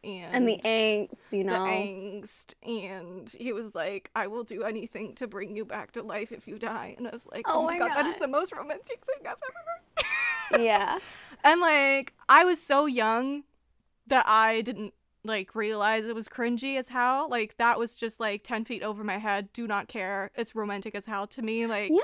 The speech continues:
Speaker 1: I was really into that. And,
Speaker 2: Mm-hmm.
Speaker 1: um,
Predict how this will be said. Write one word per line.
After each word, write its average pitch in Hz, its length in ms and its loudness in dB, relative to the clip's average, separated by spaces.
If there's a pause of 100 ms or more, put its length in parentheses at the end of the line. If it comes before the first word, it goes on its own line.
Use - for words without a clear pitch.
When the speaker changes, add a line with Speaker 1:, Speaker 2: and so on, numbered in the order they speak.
(120)
Speaker 1:
I 302 180 10
was 349 140 4
really 262 460 4
into 214 260 -4
that. 190 420 4 (160)
And, 220 500 -2
Speaker 2:
Mm-hmm. 240 120 2 (240)
Speaker 1:
um, 208 580 -6